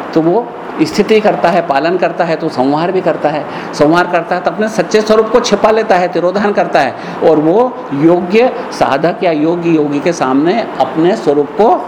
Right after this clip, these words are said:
प्रकट कर देता है, यानी अनुग्रह कर देता है। और उसी अनुग्रह के लिए हम यहाँ पर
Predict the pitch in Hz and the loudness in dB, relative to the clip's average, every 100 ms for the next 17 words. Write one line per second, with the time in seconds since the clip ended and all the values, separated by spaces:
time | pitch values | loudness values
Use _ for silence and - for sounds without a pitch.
0 | - - - - 214 226 - 165 147 151 | -10 -12 -6 0 2 2 2 0 2 0
1 | 151 143 160 156 170 175 120 123 127 127 | 0 0 0 0 -2 -2 -2 0 0 -2
2 | 117 113 113 110 113 139 165 160 - 151 | -2 -2 -2 -2 -2 0 0 0 0 2
3 | 160 160 180 175 175 160 139 135 123 175 | 0 0 0 -2 -2 -2 -2 -2 0 0